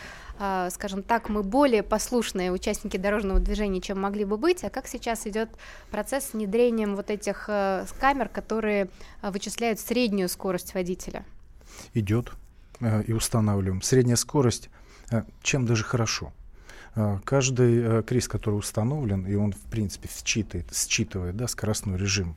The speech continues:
Speaker 2: э, вот сейчас и здесь. Э, мы все знаем, что у нас стоят, э, м, у, у, у нас, даже у, у нас с вами, как у пользователей дорожного движения, э, антирадары. Как только он начинает пищать,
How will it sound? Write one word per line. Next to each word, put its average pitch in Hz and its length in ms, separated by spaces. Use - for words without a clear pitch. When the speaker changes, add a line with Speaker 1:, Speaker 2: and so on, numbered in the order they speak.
Speaker 2:
э, 87 80
вот 95 180
сейчас - 500
и - 20
здесь. 98 480
Э, 110 240
мы 107 220
все 117 180
знаем, 123 280
что - 200
у 107 40
нас 107 180
стоят, 107 440
э, 104 40
м, 92 540
у, 95 320
у, 98 40
у 110 100
нас, 101 380
даже 98 280
у, 98 160
у 104 60
нас 95 200
с - 120
вами, 131 240
как - 240
у 107 40
пользователей 98 640
дорожного 110 420
движения, 113 640
э, 104 200
антирадары. 107 680
Как - 160
только 113 280
он 113 100
начинает 110 440
пищать, - 540